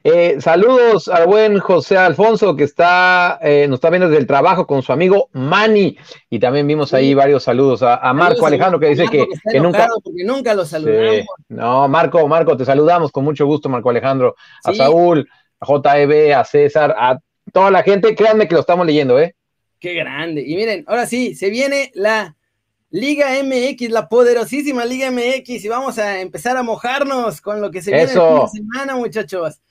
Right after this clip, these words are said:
Speaker 1: Me gusta, me
Speaker 2: Arrancamos
Speaker 1: gusta.
Speaker 2: hoy. La Franjiña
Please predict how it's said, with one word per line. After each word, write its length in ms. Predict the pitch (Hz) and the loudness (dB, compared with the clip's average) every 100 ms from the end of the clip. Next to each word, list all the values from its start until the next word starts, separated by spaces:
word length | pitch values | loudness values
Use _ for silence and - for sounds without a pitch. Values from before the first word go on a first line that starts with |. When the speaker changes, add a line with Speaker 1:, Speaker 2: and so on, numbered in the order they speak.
| _ | _
Speaker 1:
Me 140 | - | -4
gusta, 280 | 127 160 - | 2 2 2
me 80 | 139 | 2
Speaker 2:
Arrancamos 140 | 147 | 2
Speaker 1:
gusta. 240 | 349 123 - | 2 0 0
Speaker 2:
hoy. 320 | 214 180 - _ _ _ _ _ _ _ _ _ | -2 -2 -4 _ _ _ _ _ _ _ _ _
La 340 | 175 208 233 233 | -8 -4 -2 -2
Franjiña 920 | 240 233 220 - 302 320 339 359 | -2 -2 -4 -2 0 0 -2 -4